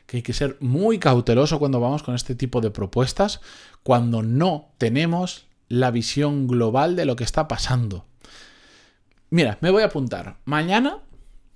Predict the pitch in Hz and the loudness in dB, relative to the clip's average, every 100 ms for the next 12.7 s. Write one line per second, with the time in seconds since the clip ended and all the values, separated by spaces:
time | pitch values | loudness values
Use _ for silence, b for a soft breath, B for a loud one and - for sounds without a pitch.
0 | _ _ _ _ _ 127 139 151 135 131 | _ _ _ _ _ -2 0 2 0 -2
1 | 131 151 160 - 123 127 123 139 123 120 | -2 -2 -4 -8 -6 -6 -6 -8 -8 -8
2 | 117 107 117 151 156 135 123 120 120 151 | -10 -8 -2 0 0 0 -2 0 0 2
3 | 135 120 117 113 127 151 208 147 - 113 | 2 0 -2 -4 -4 -4 -2 -2 -2 -4
4 | 147 135 123 113 120 113 104 107 113 110 | -4 -4 -4 -6 -6 -6 -4 -4 -4 -4
5 | 113 92 101 95 107 95 95 139 196 277 | -6 -6 -6 -6 -6 -4 -2 -2 -2 -4
6 | - B B B B B B - 143 135 | -8 B B B B B B -6 -2 0
7 | 127 123 143 143 208 175 175 151 - 135 | 0 0 2 2 4 2 -2 -6 -6 -6
8 | 120 135 117 107 101 82 76 - 101 147 | -6 -6 -8 -10 -14 -16 -16 -12 -6 -2
9 | 214 302 131 - 131 - 151 185 339 - | -2 -4 -6 -4 -4 0 0 -2 -4 -12
10 | _ b b - 170 180 175 156 135 147 | _ b b -8 -4 -2 -2 -2 -2 -4
11 | 135 127 113 104 90 85 76 - _ _ | -4 -6 -8 -8 -8 -12 -18 -20 _ _
12 | b b b b 160 127 | b b b b -4 -4